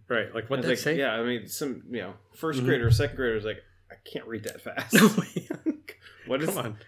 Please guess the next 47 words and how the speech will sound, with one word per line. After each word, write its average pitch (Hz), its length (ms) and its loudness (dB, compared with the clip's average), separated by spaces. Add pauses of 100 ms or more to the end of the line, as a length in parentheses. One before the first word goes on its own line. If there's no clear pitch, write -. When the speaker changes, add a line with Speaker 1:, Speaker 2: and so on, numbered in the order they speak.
(120)
Speaker 2:
what 262 160 -2
is 269 100 -2
that? 349 320 0
Speaker 1:
I'm 214 120 4
still 254 200 2
Speaker 2:
Yeah, 165 80 6
Speaker 1:
on 156 100 4
picture 156 380 2
Speaker 2:
whatever. 120 260 2 (720)
Speaker 1:
books. - 680 4 (560)
Speaker 2:
<laughs> - 40 -12
Uh, 139 280 -2 (260)
so, 143 300 4
uh, 110 60 0
yeah, 120 320 0
I 139 60 4
think 143 260 4
they, 139 160 6
they 139 160 2
seem 165 180 -2
like 127 180 2
they 120 80 2
figured 120 380 0
it 113 40 4
out 107 140 0
later, 107 200 0
but, 104 280 -4
but, 98 320 -6 (1120)
you 104 160 -10
know, 101 120 -6
later 117 300 4
second, 104 340 0
first 117 280 -2
season, 110 200 -4
and 98 80 -8
definitely 107 280 -4
second 98 300 -10
season, 98 300 -14
it's 98 100 -12
just 101 180 -14
one, 98 240 -14
two - 180 -14
word 87 320 -10
things, 90 260 -12
just 92 140 -16
really 98 260 -12
quick. - 520 -12